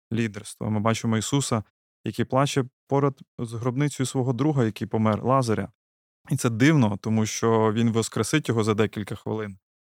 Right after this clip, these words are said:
Але він плаче. І Ісус плаче, тому що він любить, тому що йому не байдуже.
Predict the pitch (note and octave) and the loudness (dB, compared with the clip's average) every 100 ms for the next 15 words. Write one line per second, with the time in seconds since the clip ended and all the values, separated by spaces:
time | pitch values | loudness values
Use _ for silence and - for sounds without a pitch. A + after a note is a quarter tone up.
0 | _ - G#2 G#2 G#2+ G#2+ G#2+ G#2+ G#2+ G2+ | _ -10 -6 -4 -2 -2 -4 -6 -8 -12
1 | _ - B2+ C3 D#3 A2+ - - A2+ A2+ | _ -4 -2 2 2 2 -2 -2 0 0
2 | - A#2+ - D3 F#3+ - A#2 G#2 _ _ | -2 -4 0 0 2 0 -2 -2 _ _
3 | - B2+ C#3 D3 C#3+ D3 C#3+ F#2+ - _ | -2 -2 -2 -2 0 2 0 -2 -14 _
4 | _ _ _ _ A#2 B2 A#2 B2 B2+ B2 | _ _ _ _ -4 -2 -2 -2 -2 -2
5 | B2 A#2+ B2+ G2+ F#2 - | 0 2 2 0 -4 -10